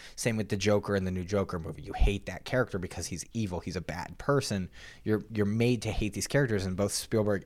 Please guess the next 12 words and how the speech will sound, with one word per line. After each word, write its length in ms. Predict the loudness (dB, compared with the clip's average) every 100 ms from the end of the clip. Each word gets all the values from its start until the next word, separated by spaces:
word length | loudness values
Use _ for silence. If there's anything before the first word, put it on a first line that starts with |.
| -2
and 240 | -2 -2
King 360 | 0 2 2 2
know 120 | 0
how 100 | 0
to 140 | -2
do 260 | -4 -4 -2
that. 300 | -4 -10 -12 -18 -20 -20 -20 -20 -20 -4
I 80 | 0
think 340 | 0 -2 -10
King, 460 | 0 2 2 0 -2
I 60 | -2
w-, 300 | 0 0